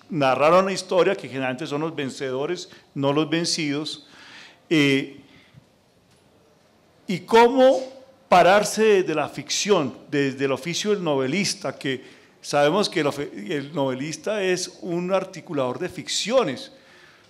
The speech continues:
Dicho de una manera muy sencilla, es el, es el gran mentiroso de la sociedad, porque él no es historiador, ni es sociólogo, ni es periodista, ni es cronista. El novelista es un inventor, un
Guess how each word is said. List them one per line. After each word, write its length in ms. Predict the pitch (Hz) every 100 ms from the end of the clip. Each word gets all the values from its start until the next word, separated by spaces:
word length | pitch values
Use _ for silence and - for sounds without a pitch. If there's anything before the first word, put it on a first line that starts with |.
| _
Dicho 240 | 143 170
de 20 |
una 100 | 208
manera 140 | 175 165
muy 100 | 170
sencilla, 420 | 185 170 214 202
es 180 | 165 170
el, 220 | 175 175
es 140 | 143
el 100 | 170
gran 300 | 160 208 196
mentiroso 480 | 190 185 143 139 147
de 60 | 170
la 60 |
sociedad, 580 | 139 123 127 165 170 - - - - _ _
porque 280 | - 147 147
él 60 | 143
no 60 |
es 80 | 175
historiador, 600 | 202 - 175 147 135 165
ni 80 | 175
es 80 | 170
sociólogo, 560 | 180 - 160 175 175 147
ni 140 | 135
es 240 | 131 143
periodista, 680 | 147 175 151 143 220 - 147
ni 80 | 135
es 100 | 139
cronista. 600 | - 185 196 254 - - - _ - - _ _
El 220 | 156 131
novelista 720 | 131 135 127 127 160 - 196
es 320 | 175 180 180 - - _ _ _
un 260 | 170 165 170
inventor, 800 | 190 175 147 143 123 - 196 190
un 120 | 139